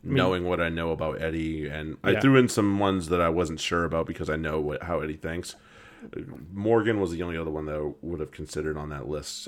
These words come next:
Speaker 2: off the top of my head.
Speaker 1: Okay. See,
Speaker 2: Um,
Speaker 1: I, I mean, I know I'm going back to, to two of my favorites, but, but Sharples and Thorley have been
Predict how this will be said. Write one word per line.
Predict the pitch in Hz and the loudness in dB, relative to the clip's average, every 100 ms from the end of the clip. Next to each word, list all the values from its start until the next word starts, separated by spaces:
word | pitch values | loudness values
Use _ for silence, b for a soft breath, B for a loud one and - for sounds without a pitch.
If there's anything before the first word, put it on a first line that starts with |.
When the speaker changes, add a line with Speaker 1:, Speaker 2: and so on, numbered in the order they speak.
| - | -8
Speaker 2:
off | 76 - | -8 -8
the | - | -6
top | 73 | -6
of | - | -6
my | 78 | -10
head. | 76 73 | -6 -2
Speaker 1:
Okay. | 147 139 123 - B B - | 0 0 0 -4 B B -6
See, | 147 | 2
Speaker 2:
Um, | 127 131 | 4 2
Speaker 1:
I, | 139 139 - | -2 -10 0
I | 170 | 2
mean, | 143 127 | 4 4
I | 127 - 123 | 2 0 -2
know | 120 113 | 0 -2
I'm | 110 | -2
going | 113 107 | -2 0
back | 110 - | -2 -2
to, | 113 107 | -6 -6
to | - 110 | -8 -8
two | - 113 | -4 -2
of | |
my | 107 104 | -2 -2
favorites, | 113 101 98 | -4 -6 -6
but, | - - - | -8 -10 -8
but | 110 _ _ _ _ _ _ _ - | -12 _ _ _ _ _ _ _ -12
Sharples | - 127 - 131 113 | -2 0 0 -2 -2
and | 113 | -4
Thorley | - 110 117 101 | 0 2 2 0
have | 95 - | -6 -4
been | 110 104 101 | -2 -2 -6